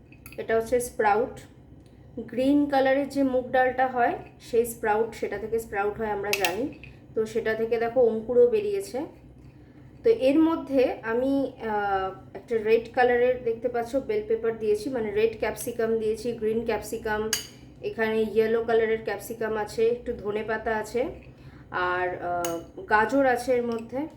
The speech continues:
এই যে গাজর আছে। তো এগুলো, আর দিয়েছি হচ্ছে নুন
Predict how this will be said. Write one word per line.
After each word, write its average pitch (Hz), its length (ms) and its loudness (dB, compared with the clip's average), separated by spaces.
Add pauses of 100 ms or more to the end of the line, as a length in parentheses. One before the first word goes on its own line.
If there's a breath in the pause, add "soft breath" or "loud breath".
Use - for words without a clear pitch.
(120)
এই 185 140 -8
যে 170 160 -10 (280)
গাজর 214 380 2
আছে। 240 380 -2 (1040 loud breath)
তো 208 280 4
এগুলো, 233 460 4 (280)
আর 208 220 2 (100)
দিয়েছি 269 360 -2
হচ্ছে 285 300 0
নুন 269 460 4